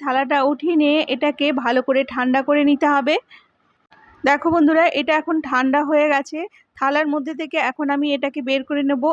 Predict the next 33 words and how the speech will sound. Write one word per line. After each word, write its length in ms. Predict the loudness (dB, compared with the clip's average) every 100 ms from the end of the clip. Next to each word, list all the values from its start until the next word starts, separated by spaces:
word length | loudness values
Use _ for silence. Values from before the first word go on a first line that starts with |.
| -2
এর 80 | -4 -2
জন্য 180 | 0 2 0
একটা 160 | 0 -6 -4
ছুরি 260 | -2 2 4
নিয়ে 140 | 4 4
নিয়েছি। 320 | 4 2 2 2 0 -6 -20 _ 0
ছুরিটা 420 | 2 4 4 2 2
সাইড 220 | 0 -2 -2
থেকে 160 | -8 -4 -2
এভাবে 240 | -2 0 0
একবার 200 | 0 -2 -2 -2
ঘুরিয়ে 320 | 0 2 4 2
নেব, 140 | 2 0 -2 -8 _
তাহলে 240 | 0 2 2 0
এটা 120 | -2
খুব 100 | -2 -4 -2
সহজেই 420 | 0 2 2 0
থালা 180 | 0 0 -2
থেকে 140 | -4 -2
বেরিয়ে 280 | 0 0 -2 0
চলে 200 | 0 2 2
আসবে। 280 | 0 -2 -4 -4 -6 _ _ _ _ _ _ -2 2
দেখো, 240 | 2 2 2
এর 80 | 0 0
চারপাশটা 520 | -2 0 -2 -2 -2 -2
থালা 220 | -2 -2 -2
থেকে 180 | -4 -6 -6
খুলে 220 | -2 0 0
গেছে। 280 | 0 -2 -6 -8 -10 -20 -8 -6
এখন 180 | -4 -8 -6
এটা 140 | -6 -4
খুব 100 | -4 -2
সহজেই 420 | -2 -2 -2 -2